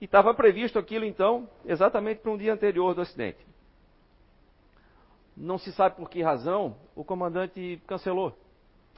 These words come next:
Tinha festa no navio e tal. Ah, não precisa. Cancelou.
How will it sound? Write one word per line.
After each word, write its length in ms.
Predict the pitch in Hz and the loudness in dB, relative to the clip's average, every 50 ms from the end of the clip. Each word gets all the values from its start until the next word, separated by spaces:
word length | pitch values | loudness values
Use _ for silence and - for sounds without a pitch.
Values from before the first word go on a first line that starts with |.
| _ _ _ _ _ _ _ _ _ _ | _ _ _ _ _ _ _ _ _ _
Tinha 140 | - 156 135 | -8 -8 -8
festa 560 | - - - 160 185 180 143 - - - 113 | -6 -2 0 2 2 2 2 -2 -6 -12 -12
no 100 | 113 120 | -10 -8
navio 340 | 131 139 131 113 143 160 160 | -8 -8 -8 -8 -8 -10 -10
e 40 | 147 | -8
tal. 340 | - 147 151 165 165 170 - _ _ _ _ _ _ _ _ _ _ _ _ _ _ _ _ _ _ | -6 -4 -4 -4 -6 -10 -20 _ _ _ _ _ _ _ _ _ _ _ _ _ _ _ _ _ _
Ah, 120 | - - 139 | -12 -10 -10
não 120 | 147 151 | -10 -12
precisa. 340 | - - - 110 95 90 101 - _ _ _ _ _ _ _ _ _ | -14 -16 -16 -16 -16 -16 -18 -20 _ _ _ _ _ _ _ _ _
Cancelou. 460 | - 123 120 - 135 117 123 117 110 | -14 -12 -8 -8 -6 -4 -4 -4 -6